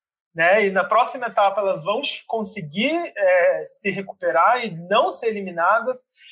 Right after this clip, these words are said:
E talvez elas venham às lágrimas na próxima temporada e digam, "Nossa,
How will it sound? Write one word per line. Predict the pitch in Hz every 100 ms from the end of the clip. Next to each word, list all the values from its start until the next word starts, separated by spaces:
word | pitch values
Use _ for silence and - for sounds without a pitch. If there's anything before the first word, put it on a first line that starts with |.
| -
E | 220
talvez | 226 240 254
elas | 269 262
venham | 214 247 247
às | 220 190
lágrimas | 180 196 233 220 196 180 175 165
na |
próxima | 165 175 175 170 160
temporada | 160 - 131 160 202 196 180 170
e |
digam, | 170 196 196
"Nossa, | 185 208 247 247 214 196 - 180 160